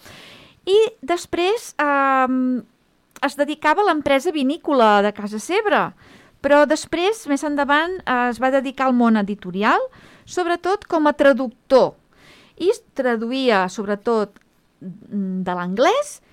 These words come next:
i el castellà. I, per tant, avui homenatgem aquest gran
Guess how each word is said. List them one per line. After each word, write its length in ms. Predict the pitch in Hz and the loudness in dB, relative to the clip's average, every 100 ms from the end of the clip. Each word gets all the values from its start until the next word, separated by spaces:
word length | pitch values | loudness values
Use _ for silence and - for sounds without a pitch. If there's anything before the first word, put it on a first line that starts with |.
| _ _ _ _ - | _ _ _ _ -8
i 100 | 381 - | -8 -4
el 120 | 359 | -6
castellà. 540 | 359 330 - 254 156 - _ _ _ _ _ _ | -6 -8 -4 -2 -4 -6 _ _ _ _ _ _
I, 280 | 269 262 254 247 | -12 -10 -10 -10
per 140 | 254 | -8
tant, 240 | 294 311 | -6 -4
avui 320 | 294 254 285 370 _ _ | -4 -4 -6 -8 _ _
homenatgem 720 | 226 233 226 220 208 233 269 | 0 2 2 -2 -2 -2 -2
aquest 280 | 226 220 214 | -4 -6 -6
gran 540 | 208 208 214 233 233 | -4 -2 -2 -4 -6